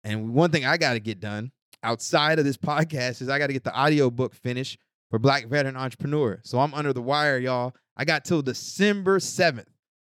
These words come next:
So I'm about to go in monk mode this weekend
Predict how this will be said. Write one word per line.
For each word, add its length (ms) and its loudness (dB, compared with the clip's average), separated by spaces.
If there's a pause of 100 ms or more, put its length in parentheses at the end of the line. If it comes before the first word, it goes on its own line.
So 100 0
I'm 60 2
about 160 4
to 40 0
go 240 2
in 60 -2
monk 380 -2
mode 320 2
this 180 0
weekend 680 0